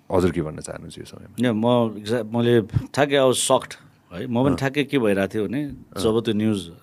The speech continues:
Speaker 2: गर्यो, अ, मेरो आफ्नै कान्छो साडु भाइ भनौँ न, मेरो सालीको बुढा, मेरो वाइफको कान्छी बहिनीको बुढा पनि क्याप्टनै हो,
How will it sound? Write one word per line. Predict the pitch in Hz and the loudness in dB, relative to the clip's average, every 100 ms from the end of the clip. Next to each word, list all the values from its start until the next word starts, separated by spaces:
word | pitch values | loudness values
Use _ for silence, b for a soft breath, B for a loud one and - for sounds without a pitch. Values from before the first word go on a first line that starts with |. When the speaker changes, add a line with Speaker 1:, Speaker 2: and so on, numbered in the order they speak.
| 92 | -10
Speaker 2:
गर्यो, | 92 90 95 135 | -8 -6 -4 -4
अ, | 147 _ - - - - _ - 104 92 92 92 92 | -8 _ -20 -20 -20 -20 _ -14 -10 -6 -4 -4 -4
मेरो | 101 127 | 2 4
आफ्नै | 127 123 143 151 147 110 80 - _ _ _ _ _ _ _ - | 4 2 2 4 4 2 -4 -14 _ _ _ _ _ _ _ -2
कान्छो | 131 127 131 120 92 67 50 | 0 2 2 2 0 -8 -12
साडु | - 107 110 | -2 2 4
भाइ | 98 98 | 4 2
भनौँ | 85 95 95 | -2 -4 -2
न, | |
मेरो | 104 110 | 0 0
सालीको | - 107 104 95 | 0 0 0 -4
बुढा, | 90 95 117 _ _ | -6 -8 -10 _ _
मेरो | 101 104 | -2 0
वाइफको | 101 113 110 135 | 2 0 0 -4
कान्छी | 117 110 107 | -2 -2 -2
बहिनीको | 104 101 95 90 | 0 0 0 -2
बुढा | 101 101 | -2 -2
पनि | 110 | 0
क्याप्टनै | 120 113 110 98 | 0 0 -2 -4
हो, | 76 | -6